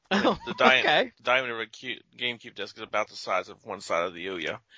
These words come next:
Speaker 2: and just make them into a, to a cube, and you got the system.
Speaker 1: Okay, all right. So pretty small little thing. Uh, um, I guess kinda like, almost like, maybe like sort of softball size, I guess,
Speaker 2: Uh,
Speaker 1: sort of.
Speaker 2: maybe tennis ball size.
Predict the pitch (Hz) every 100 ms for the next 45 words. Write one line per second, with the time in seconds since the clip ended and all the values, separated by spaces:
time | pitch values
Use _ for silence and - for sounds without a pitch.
0 | - _ - - - _ _ - _ -
1 | 101 101 107 98 95 85 - - - 87
2 | - 110 92 90 - 87 - - 107 -
3 | - _ _ _ _ _ _ _ _ _
4 | _ _ _ 254 320 175 180 - - 285
5 | 220 269 285 - - - 294 233 240 190
6 | 202 180 180 170 170 190 233 175 175 170
7 | 165 - - - _ 170 180 175 175 180
8 | 208 285 - - 254 247 226 214 151 214
9 | 220 - 214 _ _ 165 147 190 185 180
10 | - - 196 160 - 185 208 131 123 113
11 | - 135 127 131 127 - 147 135 131 165
12 | 160 156 160 135 - 127 113 - 76 -
13 | - 73 80 -